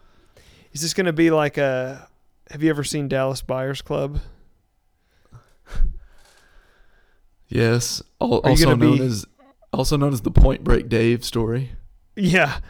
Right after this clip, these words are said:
Speaker 1: Are you gonna be, like, meeting somebody behind a dumpster outside a hospital to get some illegal antibiotics to just try to help get you through?
Speaker 2: I wait in line for my medication every Wednesday morning,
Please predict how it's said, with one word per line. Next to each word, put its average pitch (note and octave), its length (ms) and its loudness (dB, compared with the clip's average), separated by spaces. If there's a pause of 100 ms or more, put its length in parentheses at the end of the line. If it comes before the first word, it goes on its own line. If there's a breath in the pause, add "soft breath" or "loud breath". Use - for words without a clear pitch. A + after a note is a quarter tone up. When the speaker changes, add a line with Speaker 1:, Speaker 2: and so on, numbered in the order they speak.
(200 soft breath)
Speaker 1:
Are D3 80 0
you D#3 120 2
gonna D#3 180 4
be, D3+ 260 2
like, C#3 400 -2
meeting D3+ 320 -6
somebody D3 380 -2
behind C#3 300 -2
a C3+ 40 -2
dumpster C3+ 480 -2
outside C#3+ 300 -2
a C3+ 60 -4
hospital C#3 500 -2
to C#3+ 80 -2
get C#3 180 -6
some C#3 440 -8 (1080 soft breath)
illegal C#3+ 460 2 (1000 soft breath)
antibiotics C#3 720 2
to D3+ 100 -10
just - 200 -8
try D3+ 140 0
to C#3 60 -4
help C#3+ 400 -6
get D#3+ 140 -6
you C3 100 -6
through? D3+ 420 0 (1800 loud breath)
Speaker 2:
I - 80 -4
wait B2+ 220 6
in C3 100 -2
line B2+ 320 2
for B2 140 -6
my C3+ 100 -2
medication B2+ 960 -2
every B2 280 0
Wednesday C3 360 -4
morning, A#2+ 520 -4